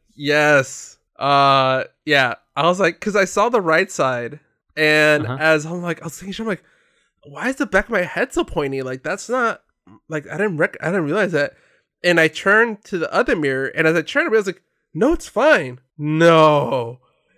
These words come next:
Speaker 1: And, like, I, I, I try to get a good look at, like, you know, like, the,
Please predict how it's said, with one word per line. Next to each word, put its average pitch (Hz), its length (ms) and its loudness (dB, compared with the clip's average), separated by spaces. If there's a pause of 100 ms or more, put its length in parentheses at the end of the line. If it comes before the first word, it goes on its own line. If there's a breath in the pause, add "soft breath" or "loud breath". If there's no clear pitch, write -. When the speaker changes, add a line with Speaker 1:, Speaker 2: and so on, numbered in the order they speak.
(320)
Speaker 1:
And, 170 140 0
like, 165 180 2
I, 165 100 0
I, 151 340 -4 (180)
I 139 160 -8 (260)
try 170 200 -4
to 165 80 -4
get 156 120 -8
a 156 40 -12
good 147 160 -6
look 143 220 -10
at, 143 140 -8 (240)
like, 131 160 -14
you 117 80 -20
know, 98 180 -20
like, 123 180 -20
the, 131 120 -12